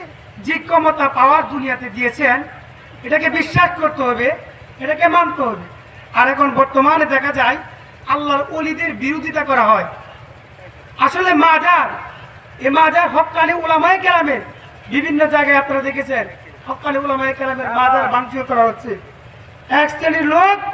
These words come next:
তারা মাজারের উপর আঙ্গুল তোলে। আসলে ইসলাম এসেছে আল্লাহর ওলিদের মাধ্যমে,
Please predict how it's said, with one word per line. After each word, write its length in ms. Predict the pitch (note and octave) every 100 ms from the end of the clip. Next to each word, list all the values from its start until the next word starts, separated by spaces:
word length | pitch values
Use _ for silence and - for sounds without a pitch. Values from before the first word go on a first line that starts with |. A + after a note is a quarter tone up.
| - - F#4
তারা 340 | - - D#4
মাজারের 440 | D4 D4+ D#4 D#4+ E4
উপর 180 | D#4 D4+
আঙ্গুল 240 | D4 C#4+ C4
তোলে। 220 | A#3+ G#3 - - - -
আসলে 500 | - C#4+ F#4 F#4+ D4 D4+ - - - -
ইসলাম 520 | D#4+ D#4 - G4 G4+
এসেছে 640 | G4 F4 E4+ E4+ D4+ C4+ - - - - - C4+
আল্লাহর 360 | D4+ D#4 D4+ D4+
ওলিদের 420 | C#4+ D4 F4+ F#4
মাধ্যমে, 380 | D4 B3 A3+